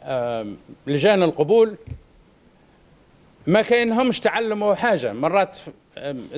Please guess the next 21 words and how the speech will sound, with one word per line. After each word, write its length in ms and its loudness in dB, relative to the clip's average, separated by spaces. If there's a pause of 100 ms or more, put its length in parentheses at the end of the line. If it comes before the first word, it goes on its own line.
تقول، 400 4
آه، 200 0 (1200)
سادسة 400 2
ابتدائي 480 2
نظام 320 2
قديم 420 0 (580)
<laughs> 640 -20
خ-، 200 -8
خير، 400 2
آه، 220 4 (440)
خير، 300 0
خير 240 0
مستوى 440 4
منهم. 320 0 (1500)
لكن 480 0 (300)
ش-، 160 -10 (120)
ش-، 220 -10
شوفوا، 400 4
لأن 220 2
الخامة 560 2
ممتازة، 600 2